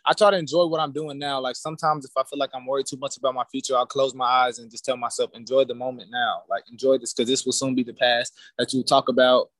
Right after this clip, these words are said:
You know what I'm saying? So I try to enjoy it. And for me, I just did the work. And then, and then if I ask for help, a lot of people, like, a lot of my mentors now would tell me back then, like, "I've been doing this for a while, so you're just gonna have to do some work first so you can show me that you're really dedicated." And I would just do the work.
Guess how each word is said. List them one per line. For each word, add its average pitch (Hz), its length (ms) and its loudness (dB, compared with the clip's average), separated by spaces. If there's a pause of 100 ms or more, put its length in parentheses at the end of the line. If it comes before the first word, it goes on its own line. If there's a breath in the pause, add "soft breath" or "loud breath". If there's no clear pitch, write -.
You 135 100 -8
know 139 60 -2
what 139 60 -2
I'm 139 60 -4
saying? 139 220 0
So 127 280 4 (240 loud breath)
I 131 60 0
try 156 160 6
to 147 60 2
enjoy 135 360 4
it. 151 160 4 (460)
And 151 120 -2
for 147 120 2
me, 175 180 6
I 165 160 8
just 147 320 -4
did 147 140 -4 (120)
the - 140 -20
work. 175 300 6 (280)
And 147 160 -4
then, 147 340 0 (580)
and 147 120 -2
then 160 200 2
if 156 160 0
I 165 140 6
ask 185 220 4
for 170 140 0
help, 175 280 2
a 156 60 -2
lot 160 160 2
of 175 80 -4
people, 175 400 -6
like, 143 160 -2
a 143 40 -4
lot 170 160 2
of 185 60 -4
my 160 80 0
mentors 170 360 -6
now 156 220 2
would 147 140 -4
tell 165 220 2
me 151 380 -6
back 151 160 0 (100)
then, 160 220 -4
like, 123 260 -6 (720)
"I've 147 140 2
been 147 120 -2
doing 147 140 2
this 139 120 -2
for 139 100 0
a 127 60 2
while, 135 320 4
so 127 140 -6
you're 131 120 -4
just 135 220 -10
gonna 135 120 -2
have 131 120 -2
to 123 80 -8
do 135 100 -2
some 120 200 -4
work 143 220 6
first 143 220 4
so 131 80 -8
you 127 100 -12
can 113 140 -18
show 143 180 4
me 139 120 2
that 131 160 4
you're 135 80 -2
really 127 120 -2
dedicated." 131 520 2
And 123 100 -2
I 131 80 6
would 135 240 -2
just 123 160 -12
do 139 140 -2
the 143 60 0
work. 131 300 4